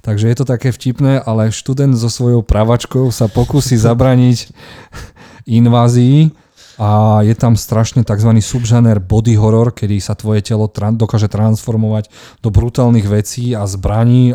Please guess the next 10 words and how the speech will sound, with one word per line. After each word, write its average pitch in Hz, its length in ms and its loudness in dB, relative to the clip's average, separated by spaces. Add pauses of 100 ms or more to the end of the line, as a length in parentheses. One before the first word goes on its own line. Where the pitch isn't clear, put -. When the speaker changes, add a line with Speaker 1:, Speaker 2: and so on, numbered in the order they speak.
(100)
Speaker 1:
a, 104 540 -2 (380)
e, 104 200 -8
zrazu 107 460 -2 (180)
musíš 110 760 -2
zabiť 104 360 -4
svoju 110 320 0
mamu 110 400 2 (160)
a 101 160 -4
rodičov, 110 560 -4
lebo 104 300 -2